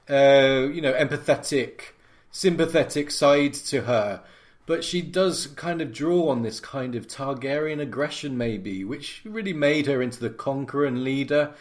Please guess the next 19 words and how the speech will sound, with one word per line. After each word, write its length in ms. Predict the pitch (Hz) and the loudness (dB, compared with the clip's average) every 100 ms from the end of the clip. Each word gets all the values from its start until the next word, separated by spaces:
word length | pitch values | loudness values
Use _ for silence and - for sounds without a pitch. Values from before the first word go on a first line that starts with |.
| - - | -20 -20
So 320 | - 175 180 151 | -4 4 4 4
she's 300 | 196 214 196 | 0 0 2
a 100 | 151 | 2
really 480 | 147 147 139 131 | 4 4 4 0
interesting 540 | 131 131 123 117 127 117 | -2 -2 -4 -4 -4 -4
character, 580 | 117 120 131 - 107 107 | 0 -2 -2 -4 -2 -2
and, 200 | 104 107 | -4 -4
uh, 240 | 110 104 - - _ | -2 -4 -10 -20 _
this 180 | 131 156 | 0 0
balance 840 | - 151 151 135 107 - - - - _ | 6 8 8 2 -2 -8 -8 -8 -12 _
of 320 | 123 - - - | -6 -6 -12 -16
two 180 | - 160 | -4 -2
sides 320 | 147 143 127 | 2 4 4
of 60 | 117 | 0
a 60 | |
character 640 | 120 127 127 127 123 113 - - - | 0 2 2 0 0 0 0 -14 -10
is, 300 | 123 117 - | -8 -8 -10
you 160 | 165 | -2
know, 180 | 127 113 | 2 2